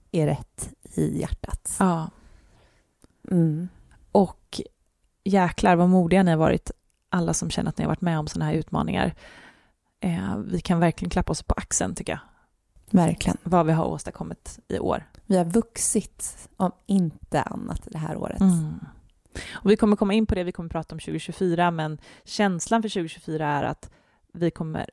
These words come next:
Speaker 2: alla vi som har vågat vara modiga, vågat följa hjärtat, vågat vara kvar trots att det har stormat. Vi, jag tror verkligen att vi kommer få en belöning nästa år.
Speaker 1: Ja, för i och med att tjugotjugotre är sjuans år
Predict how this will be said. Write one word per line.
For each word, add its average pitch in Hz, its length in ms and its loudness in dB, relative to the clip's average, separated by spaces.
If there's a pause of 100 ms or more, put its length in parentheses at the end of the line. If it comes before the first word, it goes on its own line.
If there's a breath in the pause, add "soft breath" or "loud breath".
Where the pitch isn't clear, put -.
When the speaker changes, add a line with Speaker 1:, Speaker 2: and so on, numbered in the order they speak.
Speaker 2:
alla 202 260 4
vi 180 140 2
som 165 180 -4
har 160 60 -4
vågat 165 420 -2
vara 156 100 -4
modiga, 165 300 -8
vågat 175 380 0
följa 180 180 -4
hjärtat, 170 280 -8
vågat 175 440 0
vara 175 80 -8
kvar 180 380 0
trots - 320 -8
att 165 60 -12
det - 60 -10
har 165 60 -8
stormat. - 540 -6 (720 soft breath)
Vi, 180 300 -8 (100)
jag 190 220 -8
tror 214 280 0
verkligen 160 340 -10
att - 120 -14
vi - 100 -8
kommer 185 180 -14
få - 100 -10
en 175 80 -10
belöning 185 360 -8
nästa - 240 -12
år. 185 60 -8 (360 loud breath)
Speaker 1:
Ja, 196 180 4
för - 400 2 (460)
i 196 180 8
och 196 40 8
med 185 280 4
att - 500 -4 (100)
tjugotjugotre 196 500 6 (120)
är 165 220 0
sjuans 160 600 0
år 180 440 4